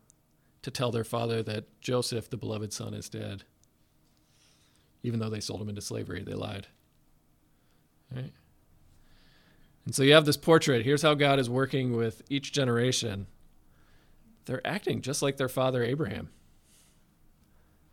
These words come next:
Right? Their iniquity is still at work.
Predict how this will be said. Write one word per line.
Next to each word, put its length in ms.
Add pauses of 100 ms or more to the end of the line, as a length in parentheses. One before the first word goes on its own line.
(380)
Right? 260 (720)
Their 220
iniquity 560
is 120
still 400
at 100
work. 300